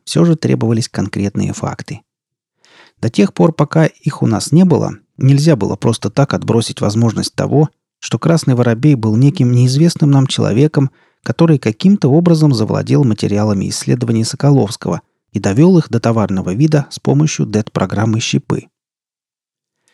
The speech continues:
Как вновь выйти на след Красного Воробья, я не имел ни малейшего представления. Единственное, что приходило мне на ум,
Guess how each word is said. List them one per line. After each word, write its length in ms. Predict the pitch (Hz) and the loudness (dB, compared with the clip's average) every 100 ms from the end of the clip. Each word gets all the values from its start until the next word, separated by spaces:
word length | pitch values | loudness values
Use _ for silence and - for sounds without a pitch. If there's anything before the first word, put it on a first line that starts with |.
| _ _ _ _ _ - | _ _ _ _ _ -4
Как 280 | 156 - - | -4 -4 0
вновь 280 | 139 165 113 | 2 2 0
выйти 320 | 127 151 120 | -2 -2 -2
на 100 | 120 | -2
след 300 | - 139 - | -2 -4 -2
Красного 440 | 135 135 117 107 | -2 -2 -4 -4
Воробья, 540 | 101 101 104 147 170 165 - | -4 -4 0 2 2 0 -2
я 160 | 113 160 | 2 4
не 180 | 165 | 4
имел 240 | 156 151 151 | 4 4 4
ни 160 | 135 | 4
малейшего 560 | 160 147 104 123 - 113 | 4 4 0 -2 -4 -6
представления. 760 | - - - 98 95 95 87 - _ _ _ _ _ _ _ _ | -6 -8 -6 -6 -6 -8 -10 -12 _ _ _ _ _ _ _ _
Единственное, 640 | 117 123 208 - 165 139 | -6 2 2 2 0 0
что 180 | - 135 | -2 -6
приходило 500 | - 135 143 165 160 | -6 -4 -2 2 4
мне 160 | 151 143 | 4 4
на 140 | 123 | 4
ум, 240 | 143 175 | 4 2